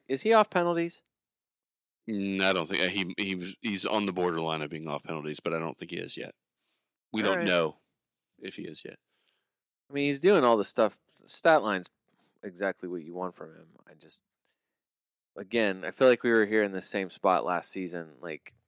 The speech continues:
Speaker 1: he, we talked about what he did in preseason, how many assists he had. He's kinda carrying that over.
Speaker 2: He is.
Speaker 1: It's not what you want him for, and it's not what we wanted him for last
Speaker 2: Not at
Speaker 1: season,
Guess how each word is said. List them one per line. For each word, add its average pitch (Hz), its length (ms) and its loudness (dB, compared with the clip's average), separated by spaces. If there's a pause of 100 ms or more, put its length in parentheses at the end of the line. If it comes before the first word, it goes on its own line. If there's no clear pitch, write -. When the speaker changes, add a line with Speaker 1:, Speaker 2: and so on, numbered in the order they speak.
(580)
Speaker 1:
he, - 140 -12 (360)
we 101 80 -10
talked 110 260 0
about 101 200 2
what 95 100 2
he 92 80 -2
did 90 200 0
in 85 120 -8
preseason, 90 640 -6
how 95 80 -4
many 92 200 -4
assists 95 400 -4
he 92 140 -6
had. 92 240 2
He's 90 140 -6
kinda 110 220 -4
carrying 92 460 -2
that 85 180 0
over. 85 500 2 (180)
Speaker 2:
He 98 140 -2
is. 82 240 -8 (220)
Speaker 1:
It's - 100 -16
not 107 140 2
what 87 120 -4
you 85 80 -2
want 90 180 0
him 82 80 -4
for, 78 480 -2 (320)
and 87 160 -14
it's - 140 -10
not 98 120 0
what 92 100 0
we 95 60 0
wanted 90 220 -2
him 87 60 -6
for 90 260 0
last 85 160 2
Speaker 2:
Not 95 140 2
at 85 40 0
Speaker 1:
season, 98 220 0